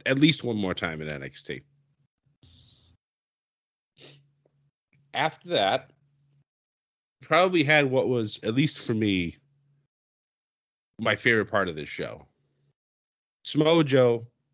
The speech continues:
comes out to the ring, finds a little, like, a little kid table, <laughs> a steel chair, and he has a contract in his hand, or at least the, the folder that would hold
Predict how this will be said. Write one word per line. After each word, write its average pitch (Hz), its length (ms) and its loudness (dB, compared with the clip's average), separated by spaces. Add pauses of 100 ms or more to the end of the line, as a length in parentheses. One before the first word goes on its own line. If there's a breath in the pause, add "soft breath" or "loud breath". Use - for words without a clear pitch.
(220)
comes 123 240 -4
out 120 220 -4
to 131 100 -6
the 117 100 -4
ring, 92 340 -6 (1080)
finds 123 540 0
a 113 80 -2
little, 147 640 4 (540)
like, 117 220 -4
a 131 40 2
little 151 180 2
kid 143 280 0
table, 95 400 -2 (600 loud breath)
<laughs> - 600 -20
a 135 60 -8
steel 185 300 6
chair, 98 440 2 (500)
and 127 80 -4
he 127 80 2
has 151 180 2
a 143 40 -8
contract 139 640 -2
in 85 60 -12
his 73 160 -14
hand, 67 340 -14
or 104 80 -4
at 101 80 -2
least 107 240 -6
the, 92 300 -4 (1400 soft breath)
the 120 100 -2
folder 120 460 4
that 90 220 -6
would 98 140 -6
hold 110 360 -2